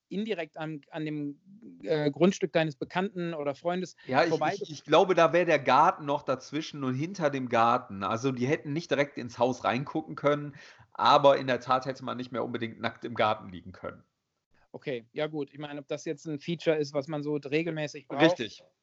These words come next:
Speaker 2: richtig.
Speaker 1: Aber nein, also um's Pu-, auf den Punkt zu bringen, diese Bahnstation und die Bahnstrecke war schon da, ähm, da hat man über mich noch nicht mal nachgedacht und wahrscheinlich
Speaker 2: <laughs>
Speaker 1: auch nicht über, über meinen Vater, also,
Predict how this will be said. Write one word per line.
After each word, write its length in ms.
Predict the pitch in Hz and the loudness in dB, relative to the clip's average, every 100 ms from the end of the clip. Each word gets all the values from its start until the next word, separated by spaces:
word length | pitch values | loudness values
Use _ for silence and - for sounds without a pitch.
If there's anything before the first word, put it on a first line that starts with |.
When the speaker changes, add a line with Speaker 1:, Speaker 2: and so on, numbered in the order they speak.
| _ | _
Speaker 2:
richtig. 380 | 110 - 101 - | -10 -8 -10 0
Speaker 1:
Aber 280 | 175 196 151 _ _ | 4 4 2 _ _
nein, 360 | - 170 170 165 | -8 -6 -6 -10
also 240 | - 175 190 | -10 -8 -6
um's 180 | 180 - | -8 -8
Pu-, 180 | 202 - | -8 -10
auf 120 | 170 | -10
den 100 | 185 | -6
Punkt 220 | 220 254 | -6 -6
zu 100 | 247 | -10
bringen, 260 | 185 208 190 | -10 -10 -10
diese 200 | 165 156 | -14 -12
Bahnstation 880 | 156 185 202 202 180 - 185 185 | -10 -10 -8 -10 -10 -8 -8 -8
und 200 | 175 151 | -14 -16
die 80 | 156 | -14
Bahnstrecke 800 | 143 151 175 190 - 156 160 165 | -8 -8 -8 -10 -6 -6 -6 -8
war 180 | 143 165 | -6 -8
schon 260 | - 175 147 | -8 -8 -6
da, 400 | 147 165 180 - | -6 -6 -8 -10
ähm, 540 | 160 151 156 151 151 147 _ _ | -10 -10 -10 -12 -12 -16 _ _
da 240 | 233 165 151 | -16 -10 -8
hat 120 | 170 | -6
man 120 | 165 | -8
über 140 | 156 | -6
mich 180 | 151 165 | -8 -8
noch 100 | 170 | -10
nicht 140 | 156 165 | -10 -10
mal 100 | 147 | -8
nachgedacht 640 | 147 175 - 143 143 - | -8 -10 -10 -8 -8 -8
und 100 | 139 | -8
wahrscheinlich 380 | 147 160 156 151 | -2 -2 -2 -8
Speaker 2:
<laughs> 0 | |
Speaker 1:
auch 80 | 156 | -12
nicht 120 | 156 | -10
über, 220 | 151 151 | -8 -8
über 180 | 165 147 | -8 -8
meinen 220 | 143 143 | -8 -10
Vater, 480 | 139 156 180 143 156 | -8 -6 -6 -6 -10
also, 240 | 151 143 | -10 -14